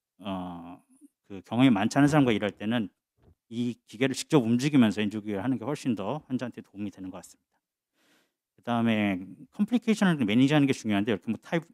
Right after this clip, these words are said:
파이브까지 여러 가지가 있는데 결국은 뭐 스테이블하냐, 언스테이블하냐 가지고 이제 뭐 벌론으로 막고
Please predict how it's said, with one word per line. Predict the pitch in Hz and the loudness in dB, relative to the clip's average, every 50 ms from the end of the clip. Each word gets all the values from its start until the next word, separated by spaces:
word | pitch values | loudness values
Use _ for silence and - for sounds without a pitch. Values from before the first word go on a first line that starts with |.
| _ - | _ -4
파이브까지 | 165 170 165 160 - 156 143 123 | -2 -2 -2 -2 -4 -6 -4 -4
여러 | 95 95 104 | -2 -2 0
가지가 | 104 113 110 - _ _ - 131 | 0 -2 -2 -2 _ _ -6 -4
있는데 | 117 95 92 92 - | -2 -2 -4 -6 -10
결국은 | - 98 101 123 127 113 - 156 147 113 80 - _ _ _ _ _ _ _ _ _ _ _ _ _ _ _ | -12 -12 -6 -6 -6 0 2 4 4 4 2 0 _ _ _ _ _ _ _ _ _ _ _ _ _ _ _
뭐 | - 107 104 101 - | -4 -2 -2 0 -2
스테이블하냐, | - - - - 208 202 202 175 185 180 151 170 185 175 175 165 151 131 90 | -2 -4 0 4 6 6 6 6 4 4 4 6 6 6 6 6 6 6 4
언스테이블하냐 | 101 120 120 - - 147 135 139 135 127 123 120 117 | 4 0 0 0 0 2 4 4 4 4 4 2 2
가지고 | 110 101 92 - - - 107 101 | 0 -2 -4 -6 -10 -10 -8 -8
이제 | 92 85 - - 95 95 | -8 -8 -10 -10 -8 -6
뭐 | 92 87 87 87 85 85 - - - - | -6 -8 -8 -10 -12 -14 -16 -18 -18 -12
벌론으로 | - 104 104 107 107 104 101 | -8 -6 -4 -2 -2 -2 -4
막고 | 87 85 90 92 _ _ _ - 113 117 151 185 214 226 - | -6 -10 -16 -16 _ _ _ -2 2 2 4 4 2 2 0